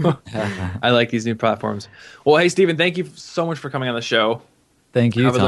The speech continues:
Speaker 1: a
Speaker 2: Thomas.
Speaker 1: ton, and hopefully people listening at home have learned a lot too and can start implementing habits either in a crazy achievement hunter fashion like me and Andrew have going, or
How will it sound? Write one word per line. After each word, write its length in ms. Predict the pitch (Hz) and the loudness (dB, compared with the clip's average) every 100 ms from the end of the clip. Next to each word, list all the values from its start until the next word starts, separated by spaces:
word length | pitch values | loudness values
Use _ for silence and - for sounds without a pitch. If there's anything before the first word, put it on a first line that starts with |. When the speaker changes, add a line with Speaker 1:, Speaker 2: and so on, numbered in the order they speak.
| 92 | 2
Speaker 1:
a 20 | |
Speaker 2:
Thomas. 80 | 104 | 0
Speaker 1:
ton, 200 | 123 127 | 0 0
and 80 | 123 | 0
hopefully 600 | 131 127 131 131 127 127 | -4 0 2 4 4 2
people 260 | 143 131 | -2 -4
listening 300 | 123 120 135 | -4 -2 -2
at 60 | 127 | 0
home 200 | 131 127 | 0 2
have 120 | 123 | 2
learned 180 | 131 131 | 2 2
a 60 | 120 | 2
lot 260 | 131 131 | 2 2
too 220 | - 156 143 | 0 0 0
and 120 | 131 | -2
can 120 | 131 | -10
start 340 | 127 156 147 - - _ - | -2 0 0 -2 -20 _ 2
implementing 460 | 226 202 180 160 | 4 4 2 0
habits 500 | 135 135 131 135 - - _ _ | 0 0 0 -4 -10 -20 _ _
either 240 | 123 127 123 | -4 -2 0
in 140 | 131 | 0
a 140 | 123 107 | 0 -2
crazy 480 | - 127 127 117 | -2 0 0 0
achievement 360 | 117 - 123 113 | -2 0 -2 0
hunter 440 | 113 113 113 107 101 - - - | -4 0 2 2 0 -20 -20 -4
fashion 400 | 123 113 - 113 | -2 0 -2 -2
like 200 | 107 104 | -4 -4
me 140 | 110 110 | -4 -2
and 80 | |
Andrew 400 | 107 113 110 110 | 0 -2 0 -2
have 280 | 104 104 104 | 0 0 0
going, 320 | 107 104 104 107 | 0 0 0 2
or 380 | 120 135 131 | 4 4 2